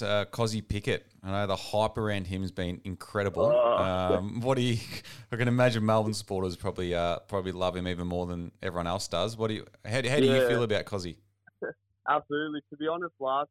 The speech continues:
Speaker 2: year I was pretty pissed off we used the first round draft pick on him. But, um, yeah, this year <laughs> he stuck me one because he, he's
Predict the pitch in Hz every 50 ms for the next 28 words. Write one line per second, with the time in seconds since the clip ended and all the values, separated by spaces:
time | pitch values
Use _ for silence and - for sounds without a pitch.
0 | _ 151 147 139 131 123 123 123 117 _ _ _ 139 135 127 127 123 120 117 104
1 | _ _ _ _ _ _ _ _ 160 139 - _ - 131 123 123 - _ 127 123
2 | 120 120 120 120 - _ - 117 113 110 110 110 - _ _ _ 120 120 120 120
3 | _ 123 117 113 110 110 110 104 _ _ 120 110 110 120 - _ _ 131 120 -
4 | 117 110 110 117 117 131 156 190 _ _ _ _ _ _ _ _ _ _ _ -
5 | 120 117 117 117 113 113 110 110 107 107 107 107 104 104 104 101 98 _ _ _
6 | _ _ _ _ _ _ - - - _ _ _ - 107 113 117 117 113 107 113
7 | 123 127 _ _ 120 123 123 120 120 117 117 113 _ _ _ _ _ - 151 156
8 | 160 _ _ - - _ _ _ _ _ _ _ _ - 107 107 - _ _ 123
9 | 120 127 - 135 127 120 113 110 113 127 135 135 120 - 123 117 117 113 113 113
10 | 110 - _ -